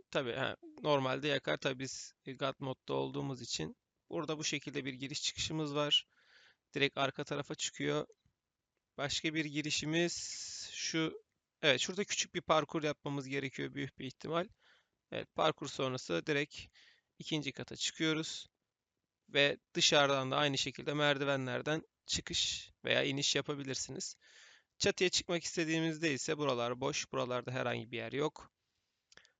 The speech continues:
Çatıya ise şurada bir merdiven, evet, merdivenimiz var. Şöyle halat şeklinde. Buradan da üst kata bu şekilde çıkış yapabilirsiniz. Ya tekrar, e, çatışma alanı,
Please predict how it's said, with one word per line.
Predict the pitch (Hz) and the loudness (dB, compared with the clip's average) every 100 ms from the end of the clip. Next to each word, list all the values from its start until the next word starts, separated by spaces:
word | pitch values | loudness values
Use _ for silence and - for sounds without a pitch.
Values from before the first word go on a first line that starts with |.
| _ - | _ -4
Çatıya | - 180 180 160 | 0 2 4 2
ise | 135 175 175 - _ - | 2 0 0 -2 _ -8
şurada | - 160 143 143 | -6 -4 -4 -2
bir | 147 - - - | -2 -2 -4 -4
merdiven, | 156 143 139 147 147 | -2 -2 -2 -2 0
evet, | 160 127 - | 2 2 0
merdivenimiz | 147 147 147 147 151 147 123 | 0 0 0 0 2 0 -2
var. | 123 139 | -2 -4
Şöyle | 175 160 127 | -6 -6 -4
halat | 117 127 127 | -2 0 0
şeklinde. | - 123 - 127 127 160 214 _ _ _ _ - | -2 -6 -8 -10 -6 -6 -8 _ _ _ _ -4
Buradan | 160 131 120 131 | 0 2 2 0
da | |
üst | - 165 | -4 -4
kata | - 123 151 151 - _ _ _ _ _ - | -4 0 0 0 -2 _ _ _ _ _ -8
bu | 170 | -2
şekilde | 143 - - 156 | -2 -2 -6 -2
çıkış | - - 160 - | -2 0 0 2
yapabilirsiniz. | 143 156 147 135 - - 175 - - - _ _ _ _ _ _ _ | 0 -2 -2 -4 -4 -6 -8 -8 -10 -16 _ _ _ _ _ _ _
Ya | 151 | 2
tekrar, | - 196 180 196 196 - _ - | 6 4 8 8 8 4 _ -2
e, | 135 131 131 - - | 0 0 -2 -4 -2
çatışma | - 175 180 - 220 208 | 4 4 6 6 8 10
alanı, | 180 185 196 202 | 10 10 8 6